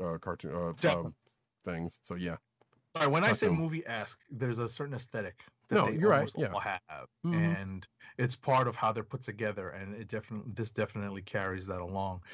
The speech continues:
Speaker 1: Yeah.
Speaker 2: So in response to, you know, a-, a-, as, uh,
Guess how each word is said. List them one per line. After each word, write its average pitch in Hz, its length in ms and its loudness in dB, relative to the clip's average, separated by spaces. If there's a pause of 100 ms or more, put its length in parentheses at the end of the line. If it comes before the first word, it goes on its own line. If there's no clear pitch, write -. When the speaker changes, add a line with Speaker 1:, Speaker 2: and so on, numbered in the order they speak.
Speaker 1:
Yeah. 73 160 -4
Speaker 2:
So 127 300 6
in 131 180 6
response 143 540 2
to, 131 320 -4
you 143 80 -2
know, 110 120 0
a-, 117 180 -2
a-, 120 280 -4
as, 107 280 -4
uh, 98 240 -2